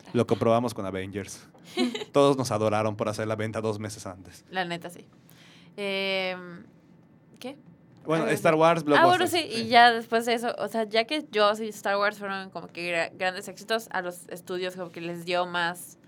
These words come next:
Speaker 2: seguridad invertirle películas grandes y sacarlas en verano, porque esas dos fueron como que los experimentos para que, ah, sí jala, y sí viene la gente a ver películas grandes en verano, así que vamos a hacer eso.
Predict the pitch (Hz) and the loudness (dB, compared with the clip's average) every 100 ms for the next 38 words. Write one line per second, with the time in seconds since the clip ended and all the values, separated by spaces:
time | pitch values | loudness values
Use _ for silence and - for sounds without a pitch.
0 | - - - 208 190 180 170 170 170 170 | -20 -18 -6 -4 -4 -4 2 4 2 -4
1 | 202 196 180 180 - 180 156 185 185 185 | -12 -2 -2 -2 -6 -8 -6 -6 -6 -6
2 | 170 170 180 175 175 202 247 - 196 180 | -10 -6 -6 -4 -8 -6 -8 -8 -10 -8
3 | 156 160 156 180 160 160 170 175 180 175 | -4 -4 -4 -12 -10 -4 -4 -6 -12 -14
4 | 175 156 - 185 175 170 175 180 175 170 | -12 -14 -12 -10 -4 -4 -2 -6 -4 -6
5 | 175 175 165 180 180 - 170 170 175 196 | -8 -8 -8 -8 -10 -10 -8 -8 -10 -8
6 | 180 156 151 - - - 240 262 262 _ | -4 -2 -4 -8 -14 -6 -4 -4 -10 _
7 | - - 247 247 240 208 - - _ - | -16 -8 -2 0 2 0 -6 -20 _ -10
8 | 214 214 233 226 220 214 214 196 196 196 | -8 -6 -6 -4 -6 -8 -8 -2 -2 -2
9 | 202 - - 190 202 185 185 180 180 185 | -6 -18 -12 -10 -6 -6 -2 -4 -4 -8
10 | 175 185 226 214 - - 185 175 180 190 | -8 -4 -4 -4 -12 -12 -10 -8 -6 -6
11 | 190 220 202 185 | -6 -6 -8 -12